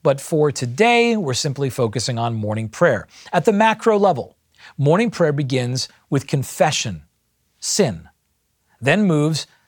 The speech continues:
to Bible readings and canticles where we hear the Word of God, we hear the gospel, we hear grace, and then invites us in the creed and in the intercessions and the thanksgivings to exercise our trust in the Lord and obedience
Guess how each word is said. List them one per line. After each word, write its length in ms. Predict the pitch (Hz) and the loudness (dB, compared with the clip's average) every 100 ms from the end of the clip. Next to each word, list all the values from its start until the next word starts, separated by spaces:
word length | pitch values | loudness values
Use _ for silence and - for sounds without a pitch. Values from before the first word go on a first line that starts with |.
| _ | _
to 180 | - 165 | -2 0
Bible 480 | 127 175 202 190 143 | 2 2 4 2 0
readings 460 | 127 101 87 85 | -2 -4 -8 -8
and 160 | 143 131 | -6 -4
canticles 560 | 170 202 190 - 98 | 0 0 0 -4 -4
where 120 | 110 143 | 0 0
we 280 | 151 147 - - | 0 -2 -6 -16
hear 280 | - 220 226 | -4 2 2
the 100 | 185 | 2
Word 200 | 151 135 | 2 0
of 100 | 117 | 0
God, 180 | 117 120 | -2 0
we 100 | 143 | 0
hear 200 | 214 226 | 2 2
the 80 | 170 | 2
gospel, 580 | 160 139 - 113 - _ _ _ _ _ _ | 2 0 -4 -10 -16 _ _ _ _ _ _
we 100 | 131 | -4
hear 140 | 127 | -2
grace, 680 | 127 170 175 - - - - _ _ _ _ - - | 0 2 2 0 -4 -8 -10 _ _ _ _ -18 -2
and 140 | 180 196 | 2 2
then 80 | 285 | 2
invites 440 | 240 151 135 - | 2 2 0 -2
us 220 | 139 135 - - | -4 -4 -8 -2
in 160 | 180 | 0
the 100 | 156 | 0
creed 600 | - - 277 208 151 156 - - - | -2 -4 -2 0 0 -2 -6 -12 -2
and 120 | 165 | 0
in 80 | 160 | 0
the 100 | 165 | 0
intercessions 800 | 160 143 247 254 - 143 139 - | -2 0 2 0 0 -4 -4 -4
and 180 | 170 | -2
the 60 | 165 | -2
thanksgivings 760 | 180 151 - 269 202 139 147 - - _ - - | 0 -2 -2 -2 -2 -2 -4 -6 -18 _ -10 0
to 100 | 175 | 2
exercise 520 | 165 190 190 156 143 | 2 0 2 2 2
our 180 | 151 143 | 0 0
trust 480 | - - 156 - | -2 0 0 0
in 160 | - 190 | -4 -2
the 80 | 185 | 0
Lord 280 | 135 123 151 | 2 0 0
and 160 | 139 143 | -2 -2
obedience 680 | 127 143 135 131 143 - | 0 -2 0 -2 -4 -6